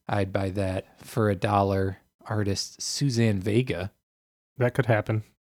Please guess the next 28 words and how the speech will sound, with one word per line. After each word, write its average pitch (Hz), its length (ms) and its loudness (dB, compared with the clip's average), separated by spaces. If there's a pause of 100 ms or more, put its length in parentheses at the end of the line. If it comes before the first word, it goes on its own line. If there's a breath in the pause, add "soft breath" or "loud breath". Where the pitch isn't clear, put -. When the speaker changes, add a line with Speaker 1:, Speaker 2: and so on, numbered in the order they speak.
(460)
Speaker 1:
I - 80 -16
feel 160 160 2
like 120 120 2
that'll 101 260 0
happen. 95 420 -6
I 98 160 0
was 139 280 2 (300)
when 104 100 -4
I 104 100 2
listened 110 260 -2
to 98 40 -2
one 98 120 -4
of 90 80 -8
her 98 180 -4
albums 92 480 -6
not 110 200 -6
too - 160 -2
long 107 240 4
ago, 92 240 -6
it's - 160 -10
like, 87 260 -10 (500)
"There's - 160 -16
some 226 160 -6
good 233 180 -4
stuff - 460 -2
in 113 120 -6
here." - 320 -16
Speaker 2:
Mm-hmm. 139 280 6